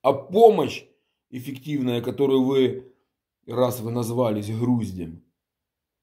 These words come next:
Полезая в кузов, обязаны предоставить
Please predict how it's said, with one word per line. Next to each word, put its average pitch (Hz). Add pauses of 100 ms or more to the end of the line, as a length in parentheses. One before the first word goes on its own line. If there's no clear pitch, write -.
(320)
Полезая 127
в 147
кузов, 123
обязаны 107 (760)
предоставить -